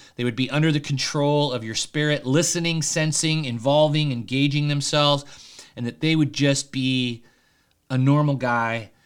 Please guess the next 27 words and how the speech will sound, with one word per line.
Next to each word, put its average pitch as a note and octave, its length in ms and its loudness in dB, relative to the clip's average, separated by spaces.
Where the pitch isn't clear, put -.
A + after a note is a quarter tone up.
asking A2+ 480 -6
normal C#3 340 0
questions G2 840 -6
and B2+ 200 -2
looking E3+ 460 0
for D#3+ 260 -4
that - 400 -4
door A2+ 500 -6
to - 220 -6
open, A2 480 -6
an B2+ 120 -6
instrument B2+ 720 -4
in B2 180 -8
your B2 140 -10
hands. A2 320 -10
Lord, D3 220 0
give A#3+ 300 4
each G3+ 240 0
of D3 140 2
us - 420 -6
from E3 260 2
this F3 140 4
session D#3 500 0
a - 80 -10
chance E3 440 2
to - 160 -10
activate A2+ 640 -4